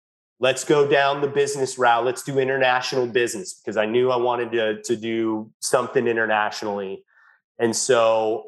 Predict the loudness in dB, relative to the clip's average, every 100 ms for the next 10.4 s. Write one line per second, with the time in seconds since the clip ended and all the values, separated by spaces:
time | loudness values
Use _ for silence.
0 | -8 -6 -6 0 2 2 2 2 2 0
1 | 0 -2 -4 -4 0 4 4 4 0 -10
2 | -12 -2 0 2 0 -2 -4 -8 -14 _
3 | _ _ _ 2 2 2 0 0 2 2
4 | 2 2 2 2 0 -2 -2 -2 -2 -2
5 | -4 -8 -8 -6 -4 0 2 2 0 -4
6 | -14 -2 2 4 4 2 2 -2 -4 -4
7 | -4 -2 0 0 -2 -4 -2 2 2 2
8 | -2 -2 -4 -4 -2 0 0 -2 -4 -6
9 | -8 -4 0 0 0 -2 0 0 -2 -6
10 | -2 -2 -2 -6